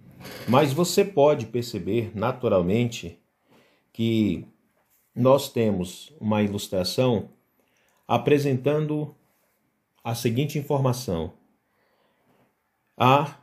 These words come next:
um controlador, ou pelo menos a ideia de um controlador da, da mídia. E claro, todo mundo sabe que a mídia controla a massa.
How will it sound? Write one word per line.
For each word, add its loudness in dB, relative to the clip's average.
um -4
controlador, 0
ou -4
pelo 2
menos -2
a 2
ideia 2
de -6
um -2
controlador -2
da, 2
da -2
mídia. 0
E -6
claro, 4
todo -2
mundo -2
sabe 0
que -6
a 0
mídia -2
controla 0
a -4
massa. -4